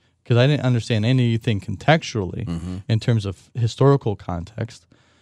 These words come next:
Speaker 1: or biblical context, was the book of Proverbs, 'cause it's designed to be read with these individual thoughts. But even there, I started with a chapter a day. And so that way it was some reading that I was doing.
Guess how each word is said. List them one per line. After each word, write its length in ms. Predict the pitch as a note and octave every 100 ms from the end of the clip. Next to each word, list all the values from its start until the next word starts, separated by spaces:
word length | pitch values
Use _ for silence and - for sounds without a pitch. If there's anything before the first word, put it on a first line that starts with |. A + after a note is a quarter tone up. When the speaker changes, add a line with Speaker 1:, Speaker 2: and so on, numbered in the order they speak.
| _
Speaker 1:
or 100 | A2+
biblical 480 | G2 B2 D#3 B2+ G2
context, 580 | - F2+ F#2 - B2 -
was 220 | C3+ C#3+
the 80 | C#3
book 180 | D#3 D3+
of 80 | D3
Proverbs, 560 | F#3+ F#3 B2 - -
'cause 200 | - A#2
it's 220 | A#2 A2+ -
designed 500 | B2 A2+ G#2+ G2+ G#2+
to 80 |
be 120 | A2+ A2+
read 400 | G2 F#2+ F#2+ G2
with 160 | G2
these 260 | - G2 F#2+ -
individual 480 | G#2 F#2+ G2+ A2
thoughts. 440 | A2 - - - - _ -
But 140 | B2 A#2+
even 500 | F#3 G3+ F3 C#3 C3
there, 520 | D3+ C#3+ G2 F#2 A2 _ _ -
I 60 | A2+
started 200 | B2+ A#2
with 160 | A2
a 60 | G#2+
chapter 580 | - - B2 - C3+ A#2+
a 80 |
day. 380 | G2+ G#2 - - - _ _
And 100 | A#2
so 140 | - C3
that 160 | C3+
way 180 | C3+ C3
it 120 | A#2+
was 280 | A2 G#2+ - _ _ _
some 500 | _ - - D3+ D3
reading 440 | B2+ B2+ A2 F#2+ F#2+
that 120 | G2
I 100 | G2+
was 160 | G2+
doing. 460 | G2 C#3 D3+ F3 F#3